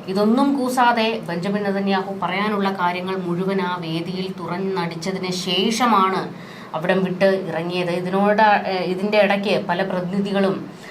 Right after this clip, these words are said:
ഏഹ്, ഇറങ്ങിപ്പോകുകയും ഒക്കെ ചെയ്തിരുന്നു. പക്ഷെ അതൊന്നും മുഖവിലക്കെടുക്കാതെ, ഏഹ്, എന്താണോ പറയാനുള്ളത് അത് പറഞ്ഞു. യു എൻ, ഏഹ്, യു എൻ പോലും പറഞ്ഞത്,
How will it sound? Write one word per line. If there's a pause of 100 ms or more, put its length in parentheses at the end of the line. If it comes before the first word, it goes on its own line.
(220)
ഏഹ്,
ഇറങ്ങിപ്പോകുകയും
ഒക്കെ
ചെയ്തിരുന്നു.
പക്ഷെ
അതൊന്നും
മുഖവിലക്കെടുക്കാതെ, (460)
ഏഹ്,
എന്താണോ
പറയാനുള്ളത്
അത്
പറഞ്ഞു.
യു
എൻ,
ഏഹ്,
യു
എൻ
പോലും
പറഞ്ഞത്,